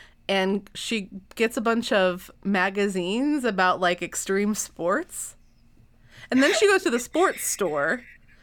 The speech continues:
and is like, "Oh, maybe I'll try hang gliding. Maybe I'll try, I don't know, mountain climbing," and immediately finds out that everything in the store is so expensive.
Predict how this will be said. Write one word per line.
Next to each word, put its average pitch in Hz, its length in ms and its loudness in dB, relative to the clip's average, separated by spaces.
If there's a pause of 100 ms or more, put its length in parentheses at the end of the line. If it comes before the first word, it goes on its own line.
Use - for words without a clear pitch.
(300)
and 240 120 6
is 240 180 2
like, 226 260 2
"Oh, 320 160 4
maybe 370 240 4
I'll 403 140 4
try 302 200 0
hang 277 340 0
gliding. 170 480 0
Maybe 349 280 2
I'll 208 180 2
try, 202 520 2
I 107 100 0
don't 202 120 -2
know, 160 380 -2 (760)
mountain 233 400 0
climbing," 165 680 -4 (140)
and 180 560 -2 (840)
immediately 214 600 0
finds 190 360 -2
out 175 200 0
that - 160 -4 (100)
everything 190 600 -2
in 175 120 -6
the 165 80 -6
store 160 480 -6
is - 180 -8
so - 280 -2
expensive. - 720 -10